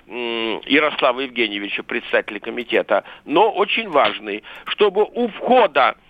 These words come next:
м, в магазины и другие социальные объекты, где массовые потоки, бесплатно выдавали маски. Я считаю, очень правильный,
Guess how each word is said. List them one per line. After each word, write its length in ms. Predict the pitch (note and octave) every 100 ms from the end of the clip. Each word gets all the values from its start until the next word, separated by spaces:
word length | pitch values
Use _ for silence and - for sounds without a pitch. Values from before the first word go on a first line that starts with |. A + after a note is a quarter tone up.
| _ _ _
м, 400 | D#2 E2 E2+ F2
в 40 | B2
магазины 760 | F3+ F3 G#3 - G3+ F3 D#3+ D#3
и 20 |
другие 600 | C#3+ F3+ E3 E3+ F3 D3 -
социальные 680 | C3+ - E3+ D3+ C3+ B2 B2+
объекты, 580 | C3 F3 D4 - D#3 C3
где 240 | B2 D#3+
массовые 640 | D#3 F#3+ - - D#3+ D#3
потоки, 680 | D3 F3 - D3 A2 B2+ A#2+ - -
бесплатно 680 | A2+ F3 - F#3+ A3 - F#3
выдавали 460 | D#3+ C#3+ E3 F#3+
маски. 400 | D#3+ A2 - - C3+
Я 160 | F#3
считаю, 380 | G#3 - F3+ F3
очень 320 | F#3+ - F3
правильный, 580 | - C#3+ A#2+ G#2 G#2+